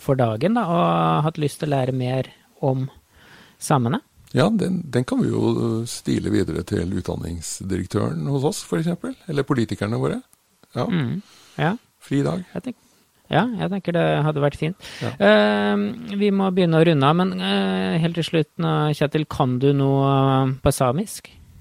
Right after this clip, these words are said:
Speaker 2: Nei, du, altså, jeg, det, nei, det, det kan jeg ikke, dessverre.
Speaker 1: Nei.
Speaker 2: <laughs>
Speaker 1: Jeg har i hvert fall lært meg en ting. Ehm, det er jo ikke sikkert jeg uttaler det her riktig, men det er i hvert fall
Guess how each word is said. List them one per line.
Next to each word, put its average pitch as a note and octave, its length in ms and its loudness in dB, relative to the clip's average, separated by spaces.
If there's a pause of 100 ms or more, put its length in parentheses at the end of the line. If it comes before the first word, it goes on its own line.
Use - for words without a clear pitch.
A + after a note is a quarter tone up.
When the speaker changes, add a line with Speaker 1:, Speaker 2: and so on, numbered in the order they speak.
(320)
Speaker 2:
Nei, - 180 -10
du, - 160 -2
altså, - 320 -6
jeg, - 560 -8 (380)
det, A#2+ 260 -14 (800)
nei, - 380 -4
det, G#2+ 240 -4
det - 160 -6
kan - 260 -8
jeg - 140 -16
ikke, - 100 -20 (140)
dessverre. - 480 -10 (340)
Speaker 1:
Nei. A2+ 160 -2 (220)
Speaker 2:
<laughs> - 180 -12
Speaker 1:
Jeg - 60 2
har D#3 80 6
i - 20 4
hvert - 160 4
fall D#3 300 2
lært D3 300 0
meg C#3+ 440 0 (260)
en D3 240 0
ting. F#3+ 380 -6
Ehm, D3+ 1120 -2 (100)
det D3 180 -6
er C3+ 100 2
jo - 40 -6
ikke D3 100 -8
sikkert C3+ 280 -4
jeg B2+ 240 -2
uttaler C3 340 -4
det B2+ 160 0
her C3 300 -2 (260)
riktig, D#3 460 0 (360)
men D3 180 2
det C#3 100 6
er C#3 100 4
i C3 60 0
hvert B2+ 180 -2
fall C#3 300 2